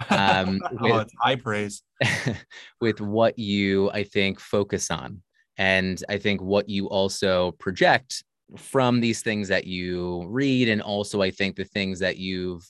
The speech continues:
Speaker 1: this, your lived experiences too. Um, but a lot of what I know that you do focus on is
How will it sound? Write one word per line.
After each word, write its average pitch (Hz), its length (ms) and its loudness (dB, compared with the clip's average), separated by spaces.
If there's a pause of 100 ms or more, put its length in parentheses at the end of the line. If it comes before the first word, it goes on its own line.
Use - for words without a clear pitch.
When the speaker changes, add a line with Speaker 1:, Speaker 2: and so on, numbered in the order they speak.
Speaker 1:
this, 101 280 -4
your 110 180 -2
lived 107 240 0
experiences 92 760 -4
too. 87 420 -6 (420)
Um, 98 560 2
but 127 100 2
a 120 40 2
lot 123 260 2
of 143 100 -2
what 123 140 2
I 110 100 2
know 107 180 -2
that 101 140 -2
you 101 120 -4
do 98 140 -4
focus 101 340 -4
on 90 200 0
is 90 520 0